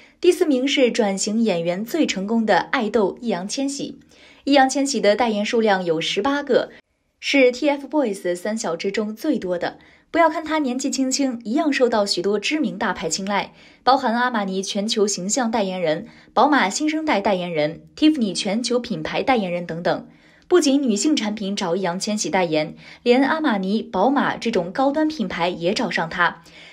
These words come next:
易烊千玺的形象也真的是与这些高端品牌蛮搭的。陆剧明星最具带货号召力榜单 TOP三，杨幂。杨幂来到第三名，杨幂的代言数量有二十一个，她是大家公认的带货女王。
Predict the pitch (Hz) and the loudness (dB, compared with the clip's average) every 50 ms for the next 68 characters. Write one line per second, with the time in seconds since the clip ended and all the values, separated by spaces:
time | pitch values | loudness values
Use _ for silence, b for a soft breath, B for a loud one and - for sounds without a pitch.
0 | B B 320 311 285 294 294 - 311 311 302 311 220 208 220 - 214 196 214 220 | B B 2 4 4 4 4 2 0 0 0 0 0 0 0 0 -2 -2 0 0
1 | 262 233 220 208 190 175 175 - 247 240 233 220 - 226 208 175 175 - 233 214 | 2 2 2 2 0 0 2 0 2 2 2 2 2 0 -2 -2 0 0 0 0
2 | 220 - 226 220 220 - 277 277 277 302 302 294 - 208 180 - - 170 185 185 | 2 2 0 2 2 2 2 2 4 2 0 0 -2 -6 -6 -2 -2 0 0 0
3 | - 156 156 156 170 185 190 196 196 196 196 190 165 - - - _ _ _ - | -2 -4 -6 -6 -4 -6 -4 -4 -4 -2 -2 -2 -2 -4 -6 -14 _ _ _ -20
4 | - _ _ _ _ _ _ _ _ _ 320 359 320 302 294 262 226 233 254 - | -20 _ _ _ _ _ _ _ _ _ 2 2 4 4 2 2 2 2 0 0
5 | 294 285 285 294 302 - - 339 294 233 - 269 240 254 247 233 233 226 208 - | 0 -2 -2 -4 -4 -2 0 0 0 0 2 0 2 2 2 2 2 0 -2 0
6 | 226 214 214 233 226 226 233 220 - 160 170 180 208 208 208 208 226 - - 247 | 0 0 0 0 0 0 0 -2 -2 -4 -4 -2 -2 -2 -2 -2 -6 0 0 0
7 | 208 208 - - 247 240 247 240 233 214 196 185 175 196 240 320 339 247 - - | 0 0 0 -2 -2 -2 -2 -4 -10 -8 -6 -6 -4 -4 -6 -4 -4 -4 -6 -6
8 | B B B B B B B B - 262 269 339 381 370 320 254 254 262 294 294 | B B B B B B B B 2 4 4 4 2 0 0 0 2 2 0 0
9 | 285 277 262 - 277 285 294 262 180 165 175 202 - - - - - 202 196 202 | 2 0 0 2 0 0 0 0 -2 -4 -4 -6 -8 -14 -18 -12 -4 -2 0 0
10 | 240 277 254 208 202 233 240 214 196 196 202 - 240 214 208 190 175 165 160 165 | 2 2 2 2 2 2 2 0 0 -2 -2 0 2 2 4 2 2 2 2 2
11 | 156 - - 254 254 220 233 247 233 247 285 302 311 254 170 - - B B B | 2 2 2 0 0 0 0 0 0 4 4 4 6 6 4 4 2 B B B
12 | B B B B - 330 330 320 302 320 302 277 285 302 285 285 285 311 320 320 | B B B B -4 -2 -2 2 2 4 2 4 4 2 2 2 2 0 -2 -2
13 | 320 339 311 233 196 180 160 - - - - 320 269 226 233 - 320 294 226 185 | 0 0 0 0 2 0 0 0 -2 -4 -2 0 0 0 0 0 0 0 0 -2
14 | 165 156 156 151 170 185 202 | -4 -6 -6 -6 -6 -8 -10